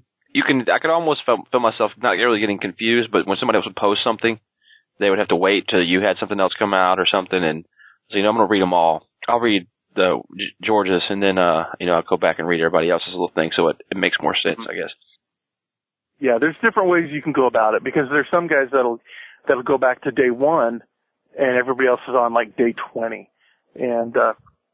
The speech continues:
Speaker 2: and that's cool, but, you know, you do wanna kinda keep it chronological, so you, you, you know, you can, you know, go back and forth and, and follow, you know, one person's story arc.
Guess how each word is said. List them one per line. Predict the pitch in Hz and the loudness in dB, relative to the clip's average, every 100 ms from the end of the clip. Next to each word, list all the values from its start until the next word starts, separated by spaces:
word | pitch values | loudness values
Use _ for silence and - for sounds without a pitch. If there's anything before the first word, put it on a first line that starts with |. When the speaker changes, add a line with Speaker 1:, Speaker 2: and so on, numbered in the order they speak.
| _ _ _ _ _ _ _ _ _ _ _ | _ _ _ _ _ _ _ _ _ _ _
Speaker 2:
and | 143 135 131 - - | 0 0 -2 -10 -6
that's | 147 139 - | -2 -2 -2
cool, | 214 180 120 _ 131 135 | 0 0 -2 _ -14 0
but, | 131 - _ _ _ _ _ _ - | 0 0 _ _ _ _ _ _ -6
you | 131 | -2
know, | |
you | 123 131 | -2 -2
do | 131 165 | -2 2
wanna | 156 139 | 2 0
kinda | 151 131 | -2 -2
keep | - 131 | 0 -2
it | - | -2
chronological, | - 123 117 110 113 113 113 - | 0 0 2 2 0 -2 -4 -4
so | 139 | -4
you, | 127 - | -4 -2
you, | 131 127 - | -4 -4 -4
you | 131 | 0
know, | 113 | 0
you | 117 120 | 0 -2
can, | 120 110 - - | -4 -6 -10 -6
you | 123 | -4
know, | 107 | 2
go | 120 | 2
back | 117 113 | 4 2
and | 110 | -2
forth | - 123 113 113 | -4 0 0 -2
and, | 110 _ - - - _ - | -12 _ -20 -20 -20 _ -6
and | 117 110 | -6 -2
follow, | - 120 120 117 - - | 2 4 4 2 0 -6
you | 139 | 0
know, | 110 107 - _ _ _ _ _ | 2 0 -2 _ _ _ _ _
one | 131 127 127 | 0 0 2
person's | 131 - 110 - | 0 0 -8 -6
story | - 113 113 | 0 2 4
arc. | 107 107 | 4 2